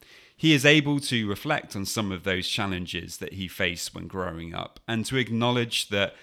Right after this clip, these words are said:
a lot of these things were outside of his control. And though they might have shaped him, he was not fully responsible for that. He is also able to acknowledge that perhaps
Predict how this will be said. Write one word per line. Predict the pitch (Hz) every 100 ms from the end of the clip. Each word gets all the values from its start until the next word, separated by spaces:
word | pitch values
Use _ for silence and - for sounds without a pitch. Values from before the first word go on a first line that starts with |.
| -
a | -
lot | 110 156 151
of | 117
these | 120 98
things | - 113 101 95 82
were | 92 90
outside | 107 95 92 - 95 90 87
of | 82
his | 85 -
control. | 90 85 98 87 92 -
And | 87
though | 135 170
they | 147 123
might | 120 123 120 - - - -
have | 98
shaped | - 160 175 170 -
him, | 87 80 92 - - _
he | - 190
was | 202
not | - 131 135
fully | - 117 104 98
responsible | 87 92 - 104 104 - 95 85
for | 85 85
that. | 85 80 - _ _ _ - - _ _ _
He | 165
is | 170 151
also | 214 - 175 120
able | 123 110 120
to | 107 101
acknowledge | 95 95 101 101 95 -
that | 104 -
perhaps | 90 120 123 - - -